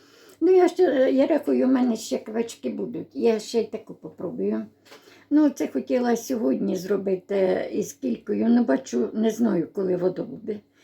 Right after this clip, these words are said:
Як води ще далі не буде, то, напевно, й не зроблю, бо, ви знаєте, воно надвечір, мабуть, мені вже не захочеться. Такий роботник. Добре, друзі, я буду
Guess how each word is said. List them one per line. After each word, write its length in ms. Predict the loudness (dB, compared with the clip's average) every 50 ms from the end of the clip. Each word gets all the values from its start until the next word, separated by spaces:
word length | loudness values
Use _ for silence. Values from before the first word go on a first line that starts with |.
| _ _ _
Як 240 | -2 -2 -2 0 0
води 260 | 0 0 4 4 2
ще 220 | 2 2 -4 -6 -4
далі 260 | -2 -2 -2 -2 -4 -6 -10 -8
не 200 | -4 -4 -4 -4
буде, 460 | -4 -6 -6 -6 -4 -2 -2 -2 -4 -6 _ _ _ _ _ _ _ _ _ _ _ _ _ _ _ _ _ _ _
то, 220 | 0 0 0 0 -2
напевно, 480 | -4 -4 -4 -4 -4 -6 -4 -2 -2 0
й 40 | 0
не 180 | 0 0 -2
зроблю, 420 | -2 -2 -4 -6 -6 -6 -6 -6 -4
бо, 160 | -2 0 0
ви 120 | 2 0
знаєте, 360 | 0 0 0 -2 -2 -2 -4
воно 220 | -4 -2 -2 -2 0
надвечір, 600 | 0 0 -2 -2 -2 -2 -4 -4 -4 -8 -8 -6
мабуть, 400 | -4 -4 -4 -4 -6 -8 -8 -4
мені 260 | -4 -2 0 0 -2
вже 180 | -2 -4 -6 -6
не 140 | -4 -6
захочеться. 880 | -6 -8 -10 -14 _ _ -20 -20 -20 _ -16 -16 -16 _ _ -16 -16 -16 -18 _ _ _ _ _ _ _ _ _ _ _ _ _ -8
Такий 280 | -8 -4 0 4 4
роботник. 680 | 4 4 2 -2 -2 -4 -6 -6 -6 -8 -10 -10 -10 -10 _ _ _ _ _ _ _ _ _ _ _ _ _ _ _ _ _ _ _
Добре, 420 | -2 0 2 2 2 0 -2 -2 -4
друзі, 540 | -6 -8 -12 -12 -14 -14 -14 -14 -14 -14 -16 _ _ _ _ -8
я 140 | -4 -2 -2
буду 300 | 0 -2 -2 -2 -4